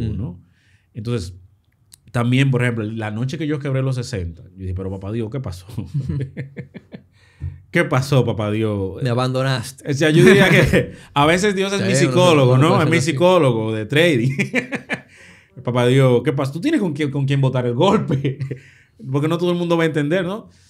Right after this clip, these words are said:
Speaker 2: Ah, papá Dios, ¿qué pasó? Y, y obviamente luego uno viene la parte técnica, la parte de análisis.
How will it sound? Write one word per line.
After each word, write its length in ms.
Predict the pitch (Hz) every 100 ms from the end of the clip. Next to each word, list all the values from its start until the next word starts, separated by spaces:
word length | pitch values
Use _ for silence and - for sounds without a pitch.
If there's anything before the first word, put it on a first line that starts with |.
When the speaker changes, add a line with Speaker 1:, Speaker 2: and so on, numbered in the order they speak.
| _ _
Speaker 2:
Ah, 500 | 135 135 139 135 123 - - _
papá 140 | 117 143
Dios, 140 | 139
¿qué 120 | 143
pasó? 560 | 170 117 95 104 87 87 92 - _ _ _ _ _ _ _ _ _ _ _ _ _ -
Y, 380 | 135 120 120 120
y 60 |
obviamente 500 | 127 156 117 180 156
luego 140 | 120 120
uno 120 | 117
viene 180 | 113 110
la 120 | 104
parte 200 | 101 98
técnica, 480 | 92 110 107 101 98
la 140 | 92
parte 200 | 92 95
de 40 | 95
análisis. 480 | 104 104 95 90